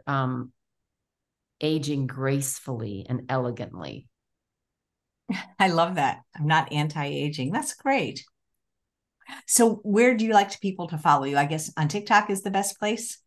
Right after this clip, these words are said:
Speaker 1: Yeah, for now, I'm gonna start an Instagram shortly. Um, and then you can always visit my website. Um, and if you're in the Seattle area, I'd love to see you in person as a patient.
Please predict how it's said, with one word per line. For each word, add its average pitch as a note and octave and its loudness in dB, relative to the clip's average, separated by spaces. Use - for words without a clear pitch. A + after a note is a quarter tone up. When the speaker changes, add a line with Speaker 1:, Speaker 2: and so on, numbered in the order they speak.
Speaker 1:
Yeah, G3 8
for A3 6
now, F#3+ 6
I'm F#3 4
gonna F#3+ 0
start F#3+ 0
an G3 -2
Instagram C#3+ 0
shortly. C#3 0
Um, D3 4
and D3+ 0
then D3+ 2
you D3 0
can D3 -6
always C#3+ -2
visit C#3 -2
my C3+ 0
website. C3+ 0
Um, B2+ 0
and C3 0
if C3 -6
you're C3+ -2
in C#3 0
the C#3 -2
Seattle C#3 0
area, C3+ 0
I'd C3+ 0
love B2+ -2
to D3 -10
see C#3+ -4
you C#3 0
in C#3 -4
person C#3 -8
as D3 -8
a C#3+ -12
patient. C#3+ -10